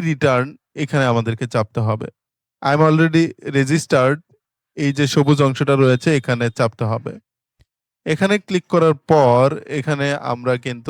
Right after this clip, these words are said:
log in করার অপশন পাবো। এখানে আপনি টিন নাম্বার আর পাসওয়ার্ড দিয়েই log in করতে পারবেন।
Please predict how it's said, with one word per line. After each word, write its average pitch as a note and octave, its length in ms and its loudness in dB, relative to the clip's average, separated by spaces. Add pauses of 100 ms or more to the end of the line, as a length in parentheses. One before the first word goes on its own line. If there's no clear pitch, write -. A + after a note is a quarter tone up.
(140)
log A2+ 200 0
in - 140 -8
করার A#2+ 200 -2 (120)
অপশন B2+ 260 -6 (120)
পাবো। A#2+ 220 2 (840)
এখানে E3+ 260 2
আপনি E3+ 160 -4 (180)
টিন F3+ 180 0 (100)
নাম্বার E3+ 320 2 (400)
আর C3+ 80 2 (100)
পাসওয়ার্ড C#3 400 2
দিয়েই D#3 220 2
log A#2+ 160 2
in A2+ 140 -12
করতে A#2 280 0
পারবেন। A#2 280 -6